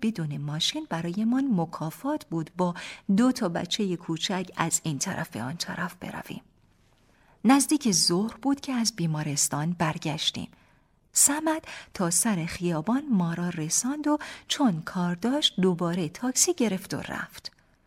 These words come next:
معصومه بغلم بود. خدیجه چادرم را گرفته بود و با نق و نق راه می آمد و بهانه می گرفت. می خواست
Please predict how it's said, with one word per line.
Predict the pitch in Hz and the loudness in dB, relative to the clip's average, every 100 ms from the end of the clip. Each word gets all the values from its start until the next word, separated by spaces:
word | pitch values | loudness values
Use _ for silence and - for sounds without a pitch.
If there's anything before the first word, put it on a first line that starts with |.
| _ _ _ _ _ 240 | _ _ _ _ _ 4
معصومه | 269 - 262 240 | 6 6 6 4
بغلم | 147 156 104 120 180 | 0 -2 -2 -4 -4
بود. | - - - - - | -8 -10 -12 -14 -10
خدیجه | - 220 240 269 285 277 | -2 0 4 2 2 0
چادرم | - 180 170 202 160 160 | 0 -2 0 0 0 -4
را | 165 | -6
گرفته | 165 170 170 170 247 | -4 -2 -2 -4 -4
بود | 175 165 175 | -2 -2 0
و | 165 | 0
با | - 202 175 | 2 2 4
نق | 185 180 180 - 185 | 2 2 2 2 4
و | 175 | 4
نق | 185 208 175 - 175 | 6 4 4 -2 0
راه | 277 359 359 - | 4 6 6 4
می | 320 302 | 2 4
آمد | 302 294 - - | 4 2 2 2
و | 320 - - _ - | 2 0 -20 _ 6
بهانه | 175 151 - 160 156 151 | 6 6 -4 -6 -4 -6
می | 147 | -6
گرفت. | 160 160 - 185 208 - - _ _ _ _ - | -8 -10 -10 -10 -10 -12 -18 _ _ _ _ -4
می | 359 | 0
خواست | 415 427 | 2 4